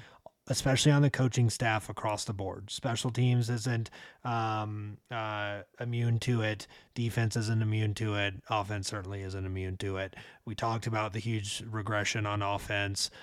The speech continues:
Um, I went through the stats in the last episode. Um, again, those struggles continued against App State. We'll see what happens in the bowl game.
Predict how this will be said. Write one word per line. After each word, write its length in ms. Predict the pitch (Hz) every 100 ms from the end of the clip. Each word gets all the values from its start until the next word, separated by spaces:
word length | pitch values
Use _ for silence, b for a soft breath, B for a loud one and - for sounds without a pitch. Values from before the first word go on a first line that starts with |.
| B -
Um, 460 | 107 104 101 98
I 80 | 98
went 260 | 98 104 101
through 120 | 107
the 100 | 101
stats 480 | - 107 104 101 107
in 80 |
the 40 | 101
last 300 | 104 101 -
episode. 680 | 98 104 - 101 101 98 98 B B B
Um, 680 | 110 107 104 101 98 98 95 -
again, 320 | 101 104 101
those 160 | 98
struggles 420 | - - 101 101 -
continued 520 | 104 101 98 98 98
against 320 | 98 98 -
App 160 | 104 -
State. 480 | - 123 120 113 - B B
We'll 80 | 113
see 160 | - 107
what 140 | 98
happens 340 | 101 101 95
in 80 | 98
the 60 | 95
bowl 240 | 110 113
game. 480 | 107 104 104 104 101